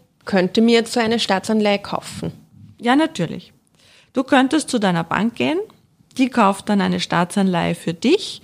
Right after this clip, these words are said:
Speaker 2: und legt's auf dein Wertpapierkonto.
Speaker 1: Wer ist in Österreich zuständig für Staatsanleihen? Wer begibt sie? Wer verwaltet sie? Wer hat ein Auge darauf?
Speaker 2: Die Republik Österreich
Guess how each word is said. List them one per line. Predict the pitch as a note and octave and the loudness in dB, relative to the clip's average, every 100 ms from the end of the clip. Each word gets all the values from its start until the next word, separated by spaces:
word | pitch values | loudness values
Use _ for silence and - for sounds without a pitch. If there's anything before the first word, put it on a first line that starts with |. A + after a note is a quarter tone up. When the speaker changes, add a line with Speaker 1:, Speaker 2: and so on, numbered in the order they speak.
| - - _ | -20 -20 _
Speaker 2:
und | - A#3+ | 0 0
legt's | G#3+ G3 G3+ - - | 2 -2 -2 -6 -4
auf | F#3+ - | -4 0
dein | E3+ F3+ F3+ F3+ - - | 2 2 2 -2 -8 -4
Wertpapierkonto. | D#3 - D#3 - - - - - - _ _ _ _ _ | -4 -4 -12 -10 -12 -10 -12 -10 -14 _ _ _ _ _
Speaker 1:
Wer | F#3+ G3 G3+ | -2 2 2
ist | C4 C4+ | 0 -4
in | B3 | -4
Österreich | G#3+ - B3 A3+ A#3 - - - | -6 -6 -4 -2 -2 -6 -16 -14
zuständig | - A#3 G3+ - D3+ C#3+ D3 C3 B2+ - - _ _ _ _ _ | 0 2 2 0 0 -2 -2 -4 -6 -14 -16 _ _ _ _ _
für | - G#3 | -2 0
Staatsanleihen? | F3 F3+ E3 - F#3 F3 F3 D#3 C#3+ E3 - | 2 0 -4 -4 -2 -2 -2 -6 -6 -10 -2
Wer | F#3+ | -2
begibt | G#3+ - B3+ C4+ - | 0 -2 -4 -4 -2
sie? | C#4 C4 G#3 | 2 2 2
Wer | F3+ | 0
verwaltet | - F#3 F3+ G#3+ A3+ G3+ | 2 0 0 -2 -4 -4
sie? | - A3+ F3+ | 0 2 2
Wer | F#3 | 0
hat | F#3 | -2
ein | F#3+ - | -6 0
Auge | D3+ E3 | 0 0
darauf? | - - - - - - - - | -2 -4 -4 -6 -10 -14 -20 -6
Speaker 2:
Die | G3+ | 0
Republik | G3 G3+ C4 A#3 A3 - | 0 0 0 0 -2 -2
Österreich | F#3+ A#3+ - C#4 B3+ C4+ D#4 | -2 -2 -2 0 2 2 0